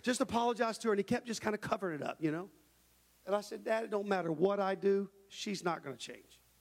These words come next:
Because I'm a threat. I'm a threat to her agenda." And so my dad was Ahab. So I got on the phone,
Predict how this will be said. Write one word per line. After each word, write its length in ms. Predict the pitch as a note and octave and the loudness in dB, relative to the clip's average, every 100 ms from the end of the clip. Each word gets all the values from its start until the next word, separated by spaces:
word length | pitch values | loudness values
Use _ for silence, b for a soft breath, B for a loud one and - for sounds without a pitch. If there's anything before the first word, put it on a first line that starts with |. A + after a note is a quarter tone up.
| _ _ _ _ _ _ _ _ _ _ | _ _ _ _ _ _ _ _ _ _
Because 220 | - G3 | -8 -2
I'm 160 | F#3+ G3 | -2 -4
a 40 | |
threat. 360 | G3 G3 D#3+ - _ _ _ _ _ _ _ _ _ _ _ - | -2 -2 -4 -12 _ _ _ _ _ _ _ _ _ _ _ -12
I'm 100 | G3 | -10
a 40 | |
threat 360 | - F#3+ D#3 - | -8 -6 -6 -8
to 60 | |
her 120 | D3 D3+ | -6 -6
agenda." 320 | C3+ - - _ _ _ b b - | -8 -14 -18 _ _ _ b b -14
And 100 | F#3+ | -2
so 180 | A3 G#3 | 0 2
my 120 | G#3 | 2
dad 200 | G#3+ A3 | 2 0
was 160 | G3+ | 0
Ahab. 260 | A3 G#3 G3+ | 0 2 0
So 220 | - G3+ B B | -2 -6 B B
I 140 | A3+ | -2
got 140 | A#3 A#3 | 0 -2
on 80 | |
the 60 | G#3+ | -2
phone, 260 | A#3 A#3+ | -2 -4